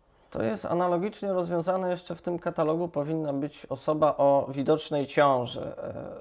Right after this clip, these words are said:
w przypadku osób, e, właśnie tak jak wymieniłeś, osoby niepełnosprawnej, osoby, której wiek wskazuje na poniżej trzynastu lat i osoby widocznej ciąży, mm,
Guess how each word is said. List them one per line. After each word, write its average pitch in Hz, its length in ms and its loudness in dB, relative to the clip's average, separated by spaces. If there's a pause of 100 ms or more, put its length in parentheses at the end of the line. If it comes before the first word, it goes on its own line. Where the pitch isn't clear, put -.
(200)
w - 200 -20
przypadku 180 760 -4
osób, 165 500 -2
e, 135 480 0
właśnie 139 340 -8
tak 135 140 -8
jak 135 120 -6
wymieniłeś, 139 640 -2
osoby 135 280 -6
niepełnosprawnej, 147 840 -4
osoby, 135 380 -6
której 135 240 -2
wiek 135 160 -6
wskazuje 135 420 -2
na 131 100 -6
poniżej 135 360 -6
trzynastu 139 400 -8
lat 151 220 -4
i 139 120 -6
osoby 135 340 -6
widocznej 135 460 -8
ciąży, 143 420 -6 (640)
mm, 151 640 0